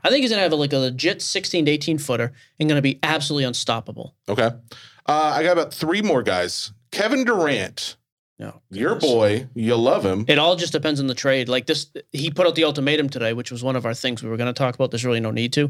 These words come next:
Speaker 2: Yeah.
Speaker 1: Basically said, "I'll stay if you fire Nash and the G M." Anytime a player's making stuff like that, I mean, I can't imagine he would stay. It seems like
Speaker 2: Mm-hmm.
Speaker 1: he's pretty disgruntled anyways. I hate to say it. I would love to see him. I, and I hate Durant. Like, I cannot stand him. I think he is as spineless an athlete as we've ever seen.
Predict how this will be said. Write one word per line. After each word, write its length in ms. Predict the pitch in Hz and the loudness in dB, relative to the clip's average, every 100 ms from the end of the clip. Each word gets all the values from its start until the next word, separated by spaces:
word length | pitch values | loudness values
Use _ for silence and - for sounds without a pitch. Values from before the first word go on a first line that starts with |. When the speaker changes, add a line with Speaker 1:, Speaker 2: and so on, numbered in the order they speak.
| 143 | 0
Speaker 2:
Yeah. 160 | - 160 | 0 4
Speaker 1:
Basically 280 | 180 170 151 | 4 2 -2
said, 320 | - 190 - | 0 0 0
"I'll 180 | 139 147 | -2 0
stay 400 | - 180 143 127 | -2 0 2 0
if 120 | 120 | -2
you 60 | 131 | -4
fire 360 | - 143 127 120 | -2 0 0 0
Nash 360 | 123 131 131 | -2 -2 -2
and 100 | 123 | -6
the 60 | 117 | -6
G 220 | 117 113 | -6 -6
M." 200 | 117 135 _ _ _ _ _ _ - | -8 -12 _ _ _ _ _ _ -10
Anytime 300 | 220 220 190 | -4 2 2
a 80 | 143 | 2
player's 340 | 175 156 135 | 2 2 2
making 220 | 139 131 | 0 -2
stuff 200 | 123 139 | -2 -2
like 120 | 131 123 | -2 0
that, 120 | 127 | 2
I 80 | 131 | 2
mean, 80 | |
I 40 | 131 | 0
can't 220 | 175 147 | 0 0
imagine 520 | 123 127 131 131 123 | 0 0 0 -2 -4
he 180 | 123 135 | -4 -4
would 160 | 120 - | -4 -4
stay. 320 | - 120 147 - | 0 0 0 -2
It 80 | 117 | 0
seems 40 | |
like 100 | 113 | 2
Speaker 2:
Mm-hmm. 120 | 135 104 | 4 2
Speaker 1:
he's 120 | 110 | 2
pretty 200 | 147 135 | -2 -2
disgruntled 460 | 120 139 123 117 | -2 -2 -4 -2
anyways. 480 | 123 151 185 190 214 - - _ _ _ _ _ _ - | -2 0 0 0 -4 -10 -20 _ _ _ _ _ _ -8
I 80 | 135 | 0
hate 180 | 165 156 | 2 2
to 60 | 143 | 0
say 300 | - 156 156 | 0 2 2
it. 80 | 151 | 2
I 100 | 139 | 0
would 140 | 131 | 2
love 160 | 135 135 | 2 0
to 60 | |
see 160 | 139 143 | 0 0
him. 160 | 131 - | -2 -4
I, 60 | - | 0
and 100 | 180 | 2
I 100 | 160 | 2
hate 380 | 135 143 123 - | 0 -2 -4 -6
Durant. 360 | 139 120 117 - | -4 -4 -4 -6
Like, 140 | 120 131 | -6 -4
I 40 | |
cannot 260 | 139 147 135 | -2 -2 -2
stand 320 | - 135 131 | -2 0 0
him. 80 | 135 | 0
I 60 | 135 | 0
think 140 | 131 | 0
he 80 | 131 | 0
is 140 | 120 | 0
as 100 | 120 | -2
spineless 680 | - - 160 147 147 147 143 | -2 -2 0 0 0 -2 -4
an 120 | - | -2
athlete 340 | 131 131 135 123 | 0 0 -4 -6
as 120 | 120 | -4
we've 160 | 123 131 | -2 0
ever 180 | 120 | 0
seen. 480 | 113 - 123 131 160 | -2 -2 0 -2 -2